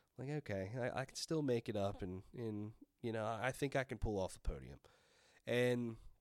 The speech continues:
took just a little bit too long to kinda carve my way through the field a little bit. So then I got the fourth, and I was not fully gaining on the front three. The,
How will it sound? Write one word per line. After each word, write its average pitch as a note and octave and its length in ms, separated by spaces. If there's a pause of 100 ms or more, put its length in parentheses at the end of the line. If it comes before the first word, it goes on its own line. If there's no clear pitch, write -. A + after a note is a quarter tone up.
(640)
took F#3 220
just - 220
a C#3+ 40
little A#2 300
bit A2+ 180
too B2+ 200
long G2+ 340
to F#2 60
kinda G2 300
carve F#2+ 340
my F#2+ 60
way F2+ 220
through F#2+ 180
the F2 60
field G2 180
a F#2+ 40
little F#2 200
bit. F2+ 80
So - 160
then G#2 140
I A2+ 40
got A2 160
the G2 80
fourth, F#2 480 (540)
and F#2+ 140
I F#2+ 120
was F#2 440 (600)
not A#2+ 420 (520)
fully C#3+ 500 (100)
gaining C3 500
on B2+ 140
the B2 80
front B2 360
three. A#2+ 500 (560)
The, G2 280